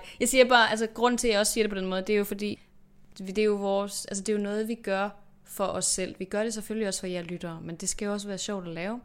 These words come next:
Så hvis man går og er stresset over at skulle nå alle de her ting, så bliver det bare heller ikke lige så godt en, god en podcast, hverken at lave eller at høre. Så det har vi besluttet i hvert fald lige foreløbig. Hvis, øhm,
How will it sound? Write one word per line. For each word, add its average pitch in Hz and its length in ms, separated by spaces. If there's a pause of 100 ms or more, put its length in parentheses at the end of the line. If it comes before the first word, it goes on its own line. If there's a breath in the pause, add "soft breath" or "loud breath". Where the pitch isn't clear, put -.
(120)
Så 196 140
hvis 185 160
man 196 120
går 233 300
og 190 60
er 180 40
stresset 196 480
over 160 320 (200)
at 180 100
skulle 180 220
nå 196 160
alle 185 140
de 196 80
her 175 140
ting, - 300 (500 soft breath)
så - 180
bliver 202 180
det 185 100
bare 170 160
heller 170 160
ikke 170 120
lige 170 80
så 170 80
godt 147 220
en, - 140 (120)
god 175 140
en 160 80
podcast, - 540
hverken 185 240
at 156 60
lave 240 300
eller 185 180
at 160 80
høre. 147 300 (280 soft breath)
Så - 160
det 214 140
har 240 60
vi 233 100
besluttet 214 380
i - 20
hvert 170 180
fald 180 300 (480 soft breath)
lige 226 220
foreløbig. 175 540 (140)
Hvis, 202 320
øhm, 180 440